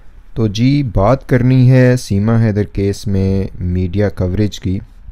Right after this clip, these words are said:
पहले भी हम इस पे अपनी हम्बल कैपेसिटी में बात करते रहते हैं। एक चीज़ जो मैंने अभी सुनी,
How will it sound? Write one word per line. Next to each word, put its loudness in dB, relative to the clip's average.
पहले 4
भी 0
हम 0
इस -8
पे -2
अपनी -2
हम्बल 0
कैपेसिटी -2
में 0
बात 0
करते 0
रहते 0
हैं। -2
एक 0
चीज़ 0
जो 2
मैंने 2
अभी 2
सुनी, 0